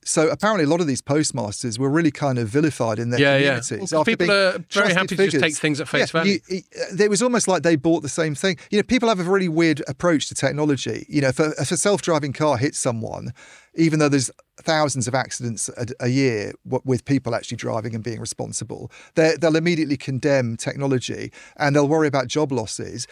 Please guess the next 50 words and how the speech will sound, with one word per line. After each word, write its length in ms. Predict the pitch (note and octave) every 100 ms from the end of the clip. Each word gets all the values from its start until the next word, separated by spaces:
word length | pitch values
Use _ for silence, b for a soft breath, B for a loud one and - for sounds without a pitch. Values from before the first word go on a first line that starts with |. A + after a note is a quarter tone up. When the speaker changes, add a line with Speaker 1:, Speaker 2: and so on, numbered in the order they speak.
| B -
Speaker 1:
but 100 | D#3+
they 80 |
can't, 360 | D#3 G3+ G3+ -
they 140 | C#3+ D#3
can't 260 | G3 E3+
possibly 480 | - F#3 - C#3+ C3+
sort 160 | D3+ B2+
of 40 |
rationalise 520 | C#3+ C#3 - A#2+ A2+ C3
that 80 |
a 60 | A#2+
computer 420 | C3+ B2 C#3+ C3+
would 140 | B2+ B2
be 100 | C3
wrong 260 | D#3+ D3 A2+
about 240 | A2+ -
something. 420 | A#2+ G#2 - - - - B B B B -
And, 140 | D#3
and 140 | E3 F3+
there 100 | F3
seemed 200 | A3+ G3
to 60 |
be 100 | F3
this 180 | D#3+ C#3+
view 320 | C#3+ F3 D#3 A#2
that 280 | C3 -
the 60 | C#3
computer 460 | E3 C#3+ F3+ - C#3+
must 280 | D3 - C#3
be 100 | B2+
right. 460 | D3+ B2 G2 G#2+ - b b b
Even 220 | G3 A3
the 60 | G#3
criminal 320 | - G3 F3
justice 400 | E3 G#3 - C3+
system 560 | - A#2+ - G#2 F#2+ _ b b
seemed 220 | - E3+ E3
to 80 |
sort 160 | D3+ D#3
of 60 | C#3+
just 180 | D3 -
buy 220 | D3+ D3
into 280 | D3+ D#3 C#3
this 160 | C3
argument 560 | D#3+ D3+ D3+ C3+ A2 A2
from 140 | C#3
the 80 | B2+
post 340 | D3+ D#3+ - A#2+
office 340 | - A2+ -
that 200 | C#3 C3+